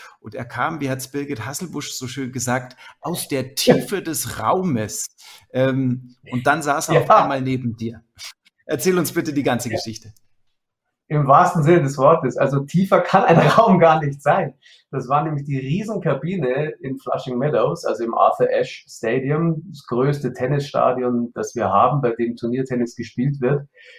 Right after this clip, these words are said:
Speaker 2: in New York. Und geplant war eigentlich, dass Boris mit meinem Kollegen Matthias ein Spiel von Philipp Kohlschreiber, denke ich, kommentiert. Das war auf einem hinteren Platz und auf dem Center Court hab ich Roger Federer gegen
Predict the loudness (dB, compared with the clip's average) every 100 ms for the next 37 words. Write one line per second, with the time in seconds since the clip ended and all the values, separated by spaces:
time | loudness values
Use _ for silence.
0 | _ 2 6 6 6 6 6 4 -2 _
1 | _ _ _ _ _ _ _ _ -4 2
2 | 2 2 -2 -2 4 6 6 6 4 6
3 | 6 6 2 0 -6 -6 -4 -6 -6 -6
4 | -4 -4 -4 -4 -4 -2 -2 -2 -6 -6
5 | -4 -8 -6 -2 -2 -2 -10 -18 -8 -4
6 | -4 -6 -6 -4 -4 -6 -8 0 2 2
7 | -4 -6 -4 -2 0 4 4 6 2 0
8 | -4 0 2 2 0 0 0 0 4 4
9 | 4 0 2 2 4 4 4 4 2 2
10 | 0 0 0 0 0 2 2 4 2 2
11 | -4 -6 -2 0 0 -4 -2 0 0 0
12 | -2 -6